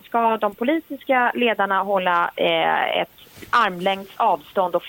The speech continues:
får inte gå in och påverka myndigheter som det då handlar om då rättssystemet.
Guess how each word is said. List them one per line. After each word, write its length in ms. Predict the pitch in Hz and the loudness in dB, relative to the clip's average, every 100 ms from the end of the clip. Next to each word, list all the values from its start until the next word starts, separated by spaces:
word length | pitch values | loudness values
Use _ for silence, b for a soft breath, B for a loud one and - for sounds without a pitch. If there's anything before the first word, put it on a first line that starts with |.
| - | -4
får 280 | 302 277 | 0 2
inte 280 | 247 202 - | 0 -2 -4
gå 140 | 180 - | -2 0
in 220 | 165 165 | -2 -2
och 220 | 165 - | -6 -6
påverka 680 | - 185 156 175 175 - 170 | -2 0 2 2 0 0 -2
myndigheter 640 | 180 156 151 156 151 156 | -2 -2 0 0 0 -2
som 160 | - 160 | -4 -4
det 80 | 156 | 0
då 160 | 151 | 0
handlar 360 | 151 147 151 147 | 0 0 2 0
om 180 | 147 147 | 0 0
då 160 | 147 | 0
rättssystemet. 880 | 170 - - - - 262 403 151 - | 0 -6 -12 -16 -4 0 0 0 -4